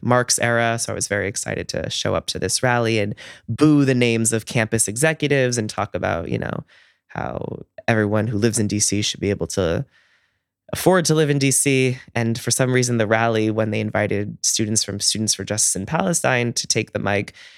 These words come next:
turned into a anti-occupation, anti-Israel rally, because apparently the oppression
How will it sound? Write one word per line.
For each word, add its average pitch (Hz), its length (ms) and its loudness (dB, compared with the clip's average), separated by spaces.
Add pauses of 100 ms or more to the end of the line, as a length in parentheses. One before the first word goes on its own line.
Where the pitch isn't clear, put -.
(160)
turned 117 220 2
into 110 320 2
a 95 400 2
anti-occupation, 98 1000 0
anti-Israel 85 680 0
rally, 78 340 2
because - 240 -2
apparently 92 600 -2 (340)
the 104 80 2
oppression 101 640 -2